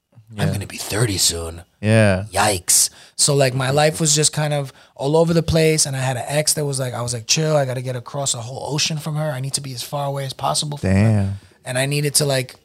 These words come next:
Speaker 1: jumpstart my, my brain and my everything. So I met these ill Norwegian dancers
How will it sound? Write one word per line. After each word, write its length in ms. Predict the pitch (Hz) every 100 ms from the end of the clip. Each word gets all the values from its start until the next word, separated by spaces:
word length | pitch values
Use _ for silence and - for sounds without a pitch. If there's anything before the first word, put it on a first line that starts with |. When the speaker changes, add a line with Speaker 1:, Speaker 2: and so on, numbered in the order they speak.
| _ _ _ -
Speaker 1:
jumpstart 640 | 135 156 160 - 151 131
my, 220 | 135 131 131
my 260 | 131 127 127
brain 580 | 131 139 147 147 143
and 140 | 131 123
my 180 | 120 113
everything. 500 | 143 135 127 117 110 _ _ _ - - -
So 120 | - 135
I 80 | 127
met 280 | 143 151
these 180 | 165 143
ill 180 | 139 151
Norwegian 460 | 147 143 143 131 131
dancers 640 | 143 147 139 131 135